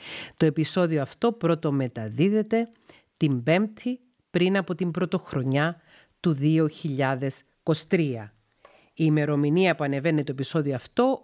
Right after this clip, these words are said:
είναι Πέμπτη, είκοσι οκτώ Δεκεμβρίου δύο χιλιάδες είκοσι τρία. Και είπα να φτιάξω ένα επεισόδιο το οποίο να έχει κάποια σχέση με τις ημέρες που βιώνουμε.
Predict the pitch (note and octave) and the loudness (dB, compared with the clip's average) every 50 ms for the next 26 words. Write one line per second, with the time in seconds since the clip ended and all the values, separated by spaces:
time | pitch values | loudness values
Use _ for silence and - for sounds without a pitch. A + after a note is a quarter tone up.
0 | _ - - G#3+ G#3 F#3 D#3+ D#3 - - E3 F3+ G3+ G#3+ G#3+ - - - B3+ B3+ | _ -4 -2 0 2 2 2 0 0 2 2 2 2 2 -2 -6 -6 -4 -4 -4
1 | - _ _ - F3 D#3+ - - D#3 C#3 - - - - F#3 F#3+ E3+ E3+ E3 - | -6 _ _ -2 -2 -2 0 0 -2 -2 -2 -4 0 0 2 2 0 -2 -2 -2
2 | C#3+ C3 B2 C#3+ D3+ D#3+ E3+ F3 F#3 - _ _ - - - - _ _ D3+ E3 | -2 -2 0 0 2 2 2 0 -2 -6 _ _ -20 -20 -20 -20 _ _ 2 4
3 | E3+ F3 F3 F3 - E3+ C#3+ C3 C#3+ C#3 C#3 C#3 D3 D3 - - - _ _ _ | 4 4 2 0 -4 -6 -4 -2 -2 -2 -2 -2 -2 -4 -4 -8 -14 _ _ _
4 | - C#3+ - - - D3+ C3 A#2+ A2 G2+ G2+ - _ _ _ _ _ _ _ _ | -2 -2 -2 -2 -2 -2 -2 -2 -4 -6 -10 -14 _ _ _ _ _ _ _ _
5 | - - - - - - - _ _ - A3+ G#3 C4+ E4 F4 F4 - F3+ F3+ G3+ | -20 -20 -20 -20 -20 -20 -20 _ _ 2 4 4 4 4 2 2 -2 -4 -4 -4
6 | D4 - _ _ _ _ _ _ - _ _ _ - E3 D#3+ D#3 - - A3+ A3+ | -6 -10 _ _ _ _ _ _ -20 _ _ _ -2 -2 -2 -2 0 0 2 2
7 | A3+ A3 - - - E3+ G3 A3 A3+ G3+ E3+ D3 C3+ - - D3 C3+ C3+ C3 C#3 | 2 2 0 -2 0 0 2 2 2 2 0 0 -4 -4 -4 -2 -2 -2 0 0
8 | D3+ F#3 A3 B3 B3+ - _ _ _ _ _ _ _ - F#3+ F#3 D#3+ - C#4 D4 | 0 0 0 0 -2 -6 _ _ _ _ _ _ _ 2 2 2 2 2 2 4
9 | C#4 A#3 G3 - D4+ - - G#3+ - - G#3 G#3+ - - F3+ D#3+ - - - - | 4 4 4 4 2 0 -2 -4 -2 0 -2 -2 -2 -4 -6 -4 -4 -4 -2 0
10 | D3+ E3 D#3+ - - G3 F#3+ G#3 G#3 - _ - - _ G3 G3+ F#3+ - F3+ - | 0 0 0 -2 -2 -2 -2 -2 -4 -8 _ -20 -8 _ 0 0 0 0 -2 -4
11 | - - C#3+ C#3 C#3+ C#3+ D3 C#3+ D3+ D3+ D3+ - - _ _ _ _ _ _ _ | -2 -2 0 2 2 2 2 2 2 0 -2 -4 -10 _ _ _ _ _ _ _
12 | _ _ _ _ _ _ _ - G#3+ G#3+ G3+ A3+ F#3+ D#3+ C#3+ C3 B2 A#2 A#2 A#2 | _ _ _ _ _ _ _ -2 0 2 4 4 4 4 4 0 -4 -8 -10 -12
13 | A#2 - | -16 -18